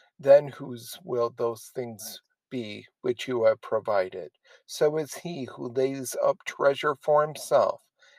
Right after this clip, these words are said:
and is not rich toward God." Fellow redeemed.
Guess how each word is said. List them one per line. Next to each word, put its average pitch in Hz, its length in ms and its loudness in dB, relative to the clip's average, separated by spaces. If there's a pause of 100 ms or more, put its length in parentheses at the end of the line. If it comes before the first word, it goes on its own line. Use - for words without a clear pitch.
(140)
and 131 180 -6
is 123 220 0
not 127 260 2
rich - 580 -6
toward 110 400 -10
God." 92 380 -4 (720)
Fellow 107 540 0
redeemed. 98 680 -12